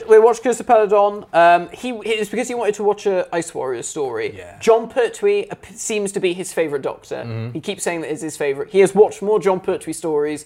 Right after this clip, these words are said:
Speaker 2: Excellent.
Speaker 1: than any other Doctor.
Speaker 2: Good.
Speaker 1: So he's, he, he likes Jon and he likes Cybermen stories.
Speaker 2: Brilliant.
Speaker 1: Doesn't seem so fussed about Daleks. Cybermen,
Speaker 2: It's a
Speaker 1: he
Speaker 2: shame there's
Speaker 1: really
Speaker 2: not
Speaker 1: loves.
Speaker 2: a perfect marriage there of Third Doctor and Cyberman action. Have they
Speaker 1: Ye-,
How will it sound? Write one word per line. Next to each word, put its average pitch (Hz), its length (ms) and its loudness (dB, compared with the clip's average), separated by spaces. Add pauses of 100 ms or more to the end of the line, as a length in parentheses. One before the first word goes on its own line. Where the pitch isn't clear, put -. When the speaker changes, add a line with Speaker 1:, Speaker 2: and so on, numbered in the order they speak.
Speaker 2:
Excellent. 107 340 -10
Speaker 1:
than - 20 -2
any 156 200 0
other 147 140 2
Doctor. 131 540 -6
Speaker 2:
Good. 107 280 -6
Speaker 1:
So 135 340 -6 (180)
he's, 143 360 -12
he, 156 280 -8
he 160 80 -8
likes 190 280 2
Jon 170 340 2 (300)
and 147 80 -14
he 143 100 -14
likes 143 340 -2
Cybermen 123 680 -12
stories. 101 580 -12
Speaker 2:
Brilliant. 107 340 -8
Speaker 1:
Doesn't 208 200 -4
seem 254 160 -4
so 240 160 0
fussed 226 200 -4
about 214 200 0
Daleks. 160 560 -2 (240)
Cybermen, 165 760 0
Speaker 2:
It's - 100 -20
a - 40 -14
Speaker 1:
he 147 100 -4
Speaker 2:
shame 170 180 -2
there's 143 140 2
Speaker 1:
really 151 120 -4
Speaker 2:
not 143 60 -2
Speaker 1:
loves. 131 140 -8
Speaker 2:
a - 20 -8
perfect 135 320 -6
marriage 135 340 -12
there 104 260 -8
of 98 120 -12
Third 107 260 -12
Doctor 107 340 -12
and 104 100 -12
Cyberman 104 440 -10
action. - 300 -16
Have 120 80 -12
they 143 80 -4
Speaker 1:
Ye-, 175 40 -2